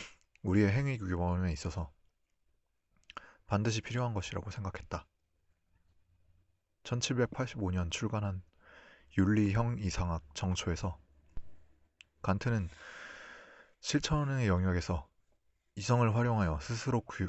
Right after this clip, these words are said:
규범을 세우는 능력, 즉 자율성이 자유의지의, 자유의지의 본성이라고 밝혔다. 이어 천칠백팔십팔 년 출간한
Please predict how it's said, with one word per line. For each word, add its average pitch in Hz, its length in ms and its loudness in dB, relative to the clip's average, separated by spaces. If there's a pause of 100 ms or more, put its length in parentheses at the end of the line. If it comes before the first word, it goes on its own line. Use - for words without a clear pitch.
규범을 107 420 4
세우는 113 360 0
능력, 82 320 -2 (1300)
즉 - 240 0
자율성이 98 640 2 (320)
자유의지의, 92 840 2 (140)
자유의지의 92 720 2
본성이라고 90 560 -2
밝혔다. - 540 -6 (1500)
이어 101 220 6
천칠백팔십팔 117 880 -2
년 92 160 0
출간한 90 480 -2